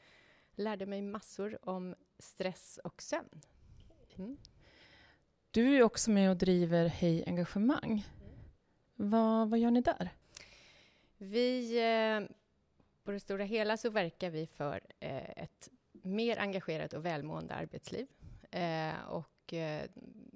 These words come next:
Speaker 1: där prestation och välmående kan gå hand i hand så att inte prestationerna blir på bekostnad av välmåendet. Och, eh, ja, så vi erbjuder då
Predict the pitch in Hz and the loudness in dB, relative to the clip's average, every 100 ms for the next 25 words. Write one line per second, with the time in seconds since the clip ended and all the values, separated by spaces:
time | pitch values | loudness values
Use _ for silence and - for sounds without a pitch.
0 | - _ - 170 - 185 180 185 - 185 | -20 _ -6 -6 -4 -8 -6 -10 -8 -8
1 | 202 196 185 190 170 175 170 185 208 - | -6 -6 -2 -2 -2 -4 -4 -6 -6 -10
2 | 175 175 165 170 175 175 208 - 170 180 | -8 -8 -8 -6 -6 -6 -8 -8 -8 -6
3 | 170 - 165 160 - _ _ _ _ _ | -8 -6 -4 -4 -8 _ _ _ _ _
4 | - 175 - - 165 165 160 156 160 156 | -10 -6 -6 -6 -6 -6 -8 -8 -6 -8
5 | 175 - 165 165 - - - 190 190 196 | -8 -10 -8 -8 -10 -12 -8 -6 -4 -2
6 | 202 190 185 185 226 - - - - - | -2 -4 -4 -6 -8 -12 -20 -20 -20 -20
7 | 269 240 180 _ - 170 165 160 170 - | -14 -6 -6 _ -10 -6 -4 -4 -6 -8
8 | - - - 208 214 220 214 202 208 208 | -8 -8 -6 -6 -4 -4 -6 -6 -8 -4
9 | 202 190 196 185 | -4 -4 -4 -8